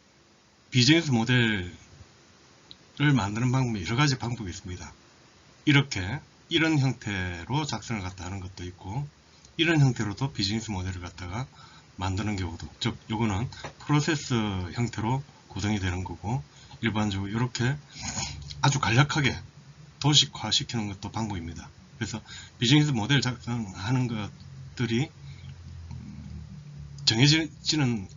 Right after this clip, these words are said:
않았습니다. 자기가 필요할 때 어떤 게 이, 이렇게 표시하는 게 훨씬 더 편하다, 낫겠다. 때로는 복수기로 쓸 수도 있습니다. 다 어떤 것은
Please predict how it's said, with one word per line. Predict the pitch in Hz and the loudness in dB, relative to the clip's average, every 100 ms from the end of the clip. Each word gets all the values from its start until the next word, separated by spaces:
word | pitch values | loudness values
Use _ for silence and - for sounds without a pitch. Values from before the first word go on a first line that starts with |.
| - | -4
않았습니다. | 117 123 127 117 85 - - | -2 -2 -2 -4 -6 -10 -12
자기가 | - 104 98 92 - | -8 -6 -4 -8 -10
필요할 | - 135 127 92 | -6 -2 -2 -2
때 | 98 90 135 - | -8 -8 -8 -10
어떤 | 101 - 147 | -6 0 2
게 | 151 156 147 - - - - | 2 0 -2 -8 -2 -2 -4
이, | 143 151 131 - | -6 -4 -4 -6
이렇게 | 170 185 185 - 151 131 123 - | -6 -6 -6 -6 -4 -4 -8 -10
표시하는 | 151 147 135 131 127 | -2 0 2 0 -2
게 | |
훨씬 | 127 160 147 147 | -4 -6 -4 -4
더 | 139 135 139 _ _ _ _ _ - | -4 -4 -6 _ _ _ _ _ -6
편하다, | 135 143 143 104 - _ _ - - _ _ _ - | 2 4 4 2 -4 _ _ -20 -20 _ _ _ -12
낫겠다. | 92 - - 107 - - - - - | -8 -6 -4 -6 -6 -14 -20 -12 -2
때로는 | 180 175 156 120 160 - _ _ _ | 2 4 4 2 -2 -10 _ _ _
복수기로 | 127 - 143 117 107 | -6 -4 -4 -4 -4
쓸 | 139 143 | -6 -6
수도 | - - | -8 -12
있습니다. | 90 - 101 85 73 - - | -12 -10 -12 -12 -16 -20 -12
다 | 101 95 92 - - - - - | -8 -6 -8 -14 -20 -20 -20 -20
어떤 | 92 104 | -8 -4
것은 | 107 107 95 113 | -4 -2 -2 -2